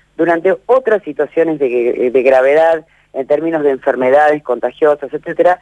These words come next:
la Argentina siempre trabajó con Bolivia. ¿Por qué? Porque Bolivia es, este, tiene problemas muy serios también en su sistema de salud,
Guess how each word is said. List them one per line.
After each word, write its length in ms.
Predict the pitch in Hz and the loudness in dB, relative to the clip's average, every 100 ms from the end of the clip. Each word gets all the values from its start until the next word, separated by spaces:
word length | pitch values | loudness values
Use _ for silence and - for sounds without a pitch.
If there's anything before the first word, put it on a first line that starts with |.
| - - _ _ | -10 -20 _ _
la 120 | 160 165 | -2 -2
Argentina 580 | 160 196 202 247 220 220 | 0 -4 -4 0 0 -2
siempre 240 | 233 233 | -4 -4
trabajó 400 | 226 156 139 170 | 0 0 0 -2
con 160 | - 143 | -2 0
Bolivia. 500 | 135 139 131 131 139 _ _ _ _ - | 0 0 2 2 0 _ _ _ _ -2
¿Por 160 | 156 | -2
qué? 260 | 170 151 - _ _ | 2 0 -2 _ _
Porque 260 | - 156 170 | -6 -2 0
Bolivia 480 | 175 214 240 233 214 - | 0 0 2 2 0 -4
es, 200 | 196 196 - | -6 -8 -8
este, 240 | 151 151 147 | -8 -4 -4
tiene 300 | 202 220 196 | -2 -2 0
problemas 340 | 175 202 214 | -2 0 -2
muy 160 | 208 208 | -4 0
serios 280 | 240 160 | 0 0
también 340 | 139 143 165 143 | -2 0 0 0
en 120 | - | -6
su 80 | - | -12
sistema 360 | - - 123 123 | -18 -6 -4 -4
de 80 | - | -2
salud, 320 | 120 120 | 0 0